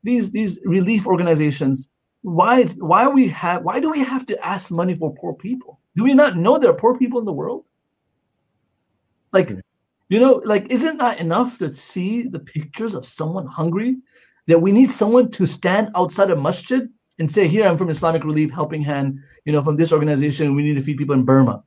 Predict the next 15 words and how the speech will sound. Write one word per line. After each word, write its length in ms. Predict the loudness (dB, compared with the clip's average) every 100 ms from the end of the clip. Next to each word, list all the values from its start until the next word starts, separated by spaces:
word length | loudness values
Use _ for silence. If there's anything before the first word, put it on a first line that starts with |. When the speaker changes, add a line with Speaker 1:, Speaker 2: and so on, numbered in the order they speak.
| _
Speaker 1:
See, 280 | -14 -12 -6
like, 200 | -6 -6 _ _ _
where, 360 | -2 0 -2 -4
how 360 | -6 0 0 2
numb 360 | 0 0 0
can 220 | -2 -4
a 40 | -4
community 500 | -4 -2 -2 -2 -4
be 300 | 0 0 0 _ _ _ -2
that 180 | 0 0
we 140 | -2
have 380 | -4 -2 -4 -2
to 80 | -4
be 120 | -2
reminded 840 | 0 0 0 0 4 4 2 -2